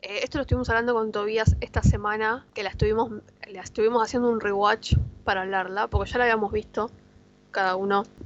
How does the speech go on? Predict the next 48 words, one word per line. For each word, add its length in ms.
en 80
momentos 340
distintos. 560
Y 220
cuando 260
hablamos 320
de 80
habl-, 380
de, 280
de 100
hablar 340
de 160
ella, 240
dijimos, 400
"Bueno, 240
vamos 240
a 40
s-, 200
darle 300
un 120
rewatch", 480
porque 520
siendo 280
totalmente 480
honesta, 240
la 60
primera 180
vez 80
que 80
la 80
vi, 140
la 120
mitad 220
me 60
la 80
pasé 220
llorando, 360
entonces 240
había 140
un 60
montón 200
de 100
cosas 240
que 120
me 60
habían 200
quedado 340
como, 360